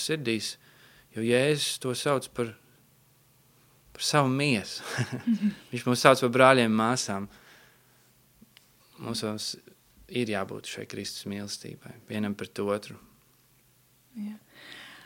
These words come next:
Speaker 2: O, var jau dzirdēt, ka, ā, tā, šis priekšmets ir īpašs priekš tevīm, pasniegtas, ā, tev daudz ko nozīmē, bet varbūt tu vari padalīties,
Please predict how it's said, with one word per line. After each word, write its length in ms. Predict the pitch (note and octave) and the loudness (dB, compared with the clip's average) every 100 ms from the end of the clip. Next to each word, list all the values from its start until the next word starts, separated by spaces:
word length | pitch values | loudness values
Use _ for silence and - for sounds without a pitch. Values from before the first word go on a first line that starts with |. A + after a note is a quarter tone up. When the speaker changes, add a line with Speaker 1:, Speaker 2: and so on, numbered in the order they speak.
| - | -14
Speaker 2:
O, 140 | - G#3 F#3+ | -4 -4 -2
var 180 | G3 G#3+ G#3 G3 - - | 0 2 2 0 -2 -4
jau 220 | G#3 G3 F#3 | -2 0 -2
dzirdēt, 640 | F#3 G#3 G3+ G3+ F#3+ F#3 | -2 0 2 2 0 -4
ka, 80 | F#3+ | -4
ā, 200 | F#3+ F#3+ F#3 F#3 F#3 F#3 G3+ _ _ _ _ _ _ - - | -2 -2 -2 -2 -2 -4 -10 _ _ _ _ _ _ -20 -4
tā, 140 | G3+ - - | -2 -2 -6
šis 300 | - - G#3 | -2 0 0
priekšmets 560 | - A3+ B3+ G#3+ F#3+ - | 2 4 6 4 0 -4
ir 120 | G3 G3+ | -2 0
īpašs 320 | G#3 G3+ - - | 0 -2 -6 -6
priekš 300 | F3+ - - | -6 -4 -4
tevīm, 460 | F#3+ G3 A3+ C4 C#4 - _ _ | -4 0 4 4 2 -4 _ _
pasniegtas, 720 | - G3 - G3+ F#3+ G3 - - - | -8 -6 -2 -2 -4 -8 -10 -10 -4
ā, 160 | G3+ F#3+ | -4 -4
tev 160 | F#3+ F#3+ | -4 0
daudz 240 | G3+ G3+ | -2 -2
ko 80 | G#3 | -2
nozīmē, 720 | G3 G#3 G3+ F#3+ F#3+ F#3 F#3+ F#3 | 2 2 2 0 -2 -2 -2 -4
bet 320 | F#3 F#3 - - - - - - - | -4 -6 -12 -20 -20 -20 -20 -6 -2
varbūt 320 | G3+ G#3 G#3 | 2 2 2
tu 80 | G#3+ | 2
vari 140 | G3+ | 2
padalīties, 720 | A#3+ A#3 A3 G3+ F#3 G3+ F#3+ | 2 4 4 4 0 -4 -6